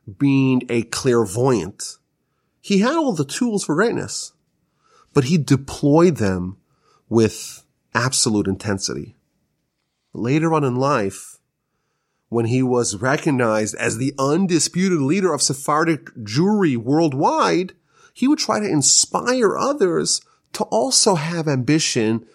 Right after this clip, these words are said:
to become big, to become great. He used to often say, when he would give public speeches,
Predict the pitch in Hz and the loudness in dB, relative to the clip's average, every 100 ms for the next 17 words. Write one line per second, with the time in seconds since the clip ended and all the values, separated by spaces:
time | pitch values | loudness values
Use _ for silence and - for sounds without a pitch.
0 | _ _ - 127 135 147 120 147 151 143 | _ _ -10 -4 2 2 2 2 2 2
1 | 104 - _ _ - 117 - 139 123 117 | -2 -6 _ _ -6 -6 -4 2 4 4
2 | 117 - 104 117 98 - - - _ _ | 0 -4 0 2 0 -4 -18 -20 _ _
3 | _ _ - 151 147 - 131 - 135 135 | _ _ -4 -2 0 0 0 2 0 0
4 | 123 - 170 175 110 101 104 _ _ _ | 0 2 2 2 2 0 -4 _ _ _
5 | _ _ _ _ _ 104 104 101 110 107 | _ _ _ _ _ -4 -2 0 0 2
6 | 113 98 - 117 117 110 - - 190 196 | 0 0 -4 -2 0 0 -2 0 0 0
7 | 101 95 95 - - | -2 -2 -4 -8 -14